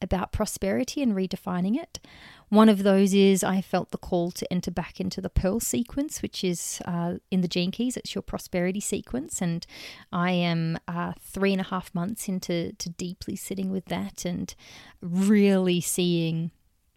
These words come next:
so much of the pressure that I've been carrying around since a young child around ideas with prosperity and success and failure that were just crippling me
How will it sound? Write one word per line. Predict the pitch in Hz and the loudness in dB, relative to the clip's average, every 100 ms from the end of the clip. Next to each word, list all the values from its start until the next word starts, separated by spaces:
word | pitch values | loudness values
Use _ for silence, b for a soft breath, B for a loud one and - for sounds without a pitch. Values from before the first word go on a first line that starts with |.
| _ _ - _ | _ _ -20 _
so | - - 190 147 190 | -8 -6 -6 -8 -6
much | - - | -6 -6
of | 190 | -8
the | 208 | -12
pressure | - - - 226 226 196 220 196 214 B B B | -14 -16 -12 -4 0 2 2 0 -4 B B B
that | 202 | -2
I've | 196 | 0
been | 202 190 | -2 -2
carrying | - 208 214 208 | -6 -2 0 0
around | 196 214 214 | 0 0 0
since | - 214 - | -2 -8 -4
a | 208 | -4
young | 190 185 190 | -2 0 -2
child | - - 175 170 180 202 - B B B B B | -4 -4 0 0 -2 -6 -16 B B B B B
around | 185 190 202 202 196 | 0 4 6 6 6
ideas | 180 160 190 185 175 175 - | 4 0 2 4 4 2 0
with | 190 - | -4 -4
prosperity | - - 247 185 175 - 185 | -10 -8 -2 -2 -2 -4 -6
and | - | -6
success | - - - 185 - | -8 -8 -6 -6 -4
and | 190 185 | -6 -2
failure | 175 175 170 | 0 2 0
that | 185 202 | -6 -8
were | 220 | -4
just | 302 - | -4 -6
crippling | - - - 240 208 175 175 | -10 -12 -8 -4 -2 -2 -4
me | 180 | -6